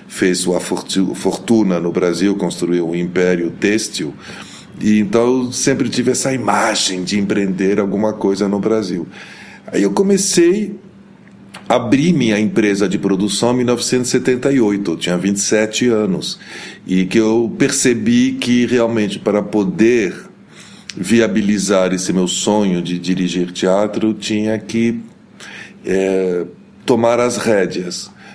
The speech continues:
da minha carreira, eh, não ficar dependendo de, de de emprego, não ficar dependendo. Então já abri um, a minha empresa, a Tacla Produções Artísticas, que existe desde mil novecentos e setenta e oito.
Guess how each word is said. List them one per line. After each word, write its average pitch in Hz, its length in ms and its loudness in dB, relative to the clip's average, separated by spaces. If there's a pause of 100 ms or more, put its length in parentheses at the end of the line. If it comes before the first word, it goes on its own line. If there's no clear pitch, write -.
(160)
da 95 140 0
minha 92 220 0
carreira, 87 600 -2
eh, 87 540 -2
não 104 140 2
ficar 107 420 0
dependendo 104 1040 2
de, 90 420 -2
de - 400 -12 (460)
de 101 180 0
emprego, 104 720 2
não 92 140 0
ficar 95 340 -2
dependendo. 95 880 0
Então 95 240 0
já 98 180 0
abri 110 420 2
um, 98 160 -2 (560)
a - 100 -2
minha 95 260 2
empresa, 104 720 2
a 95 40 0
Tacla 98 460 -2
Produções 82 560 -4
Artísticas, 95 640 -4
que 92 100 -2
existe 85 440 -4
desde 85 340 -2
mil 82 120 -4
novecentos 85 360 -6
e - 40 -6
setenta 87 420 -2
e 110 60 2
oito. 113 360 0